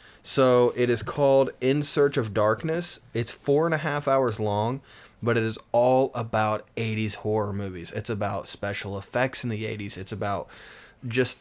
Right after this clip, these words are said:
the whole genre in the eighties. Oh my gosh, it's so, so good.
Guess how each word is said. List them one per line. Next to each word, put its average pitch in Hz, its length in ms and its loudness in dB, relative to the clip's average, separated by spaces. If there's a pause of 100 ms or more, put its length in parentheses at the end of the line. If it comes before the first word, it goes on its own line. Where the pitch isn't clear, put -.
the 117 240 0
whole 131 720 2 (520)
genre 113 640 2
in 120 100 2
the 110 140 2
eighties. 107 280 0
Oh 135 140 0
my 127 160 2
gosh, 104 180 -2
it's 95 120 -4
so, 107 400 0 (140)
so - 420 0
good. 95 340 -4